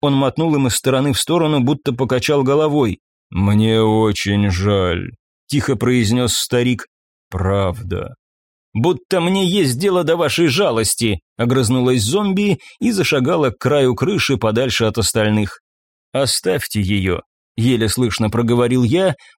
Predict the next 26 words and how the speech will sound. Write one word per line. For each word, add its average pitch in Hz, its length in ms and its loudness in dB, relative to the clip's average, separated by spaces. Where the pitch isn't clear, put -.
проводив 151 640 0
взглядом 110 540 0
подругу. 104 600 -2
Мне 202 300 0
была 180 360 2
прекрасно 131 680 -2
понятна 110 480 0
ее 104 380 2
боль. 98 300 0
Знал 185 400 0
я 180 140 2
и 170 140 2
то, 196 260 0
что 156 160 -4
никакие 165 540 0
слова 151 440 0
не 127 120 0
смогут 135 380 -2
унять 127 400 0
разъедающее 127 840 0
душу 127 320 -2
пламя 127 400 0
в 95 80 0
груди 120 320 2
девушки. 123 520 -2
Однако, 160 840 0